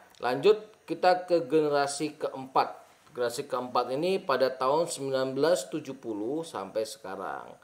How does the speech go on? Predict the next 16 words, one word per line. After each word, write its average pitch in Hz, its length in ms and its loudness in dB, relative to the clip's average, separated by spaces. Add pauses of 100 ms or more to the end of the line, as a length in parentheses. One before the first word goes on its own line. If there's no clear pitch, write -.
(380)
Pada 113 160 0
masa 113 480 -2
sekarang 120 480 -4
komputer 123 480 -4
tidak 101 160 -2
banyak 113 320 -4
menggunakan 110 560 -6
I 175 160 -2
C, 160 320 -4
melainkan 113 560 -4
sebuah 110 880 -4
mikroprosesor, 123 2000 0 (560)
ya, 123 240 -4 (240)
yaitu 117 240 2
sebuah 117 480 -2
perangkat 214 480 -4